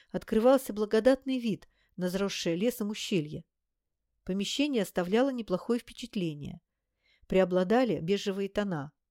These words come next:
Камин у правой стены, почему-то без решётки и углей, а с глиняной вазой и с гигантскими жёлтыми ромашками. Два полосатых кресла. Слева угловой диван типа Акапулько с дутыми подушками.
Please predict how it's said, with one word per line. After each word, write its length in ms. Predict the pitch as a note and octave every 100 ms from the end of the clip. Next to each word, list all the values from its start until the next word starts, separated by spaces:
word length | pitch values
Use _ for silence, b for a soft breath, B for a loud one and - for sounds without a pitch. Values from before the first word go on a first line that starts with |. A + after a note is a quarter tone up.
| _ _ _ _ _ _ -
Камин 380 | F#3+ G3+ G3+
у 40 | F3
правой 300 | F#3+ F3 E3
стены, 560 | - - D#3 D3+ G3 - _ _ _
почему-то 420 | G3 - G3+ -
без 180 | E3+ E3
решётки 600 | E3+ - F#3 F3 - D#3 b b
и 80 | F#3
углей, 540 | F#3 F3 E3+ D3+ D3
а 280 | G#3+ F3+ E3
с 100 | D#3
глиняной 560 | D#3 F#3 G#3 F3+ E3+ D#3+
вазой 360 | G3 A#3 F#3+
и 320 | D#3 - F#3 F#3
с 80 |
гигантскими 600 | D#3+ D#3 G3 G3+ - F3+
жёлтыми 400 | E3+ F3+ F#3+ F3
ромашками. 680 | F#3 F#3+ E3+ - - C#3+ E3 _ _ _ _ _ _ _ _
Два 240 | F3 F3 C4+
полосатых 580 | G3+ F3+ - D#3 D3+ -
кресла. 520 | D#3 D#3+ F3 F#3 F#3 _ _ _ _ _
Слева 520 | - G3 C#4 A#3+ F3 _ _ _
угловой 460 | F3+ F3 F3+ F#3+ C4+
диван 400 | A#3 F#3+ G3+ A3+
типа 380 | - G3+ G3+ F#3+ b b
Акапулько 800 | - G3+ G#3+ G#3+ F#3 C#3+ - E3+ _ _
с 100 | F3
дутыми 360 | E3 E3+ D3+ D3+
подушками. 720 | F#3 F#3 D#3 - C#3+ C#3+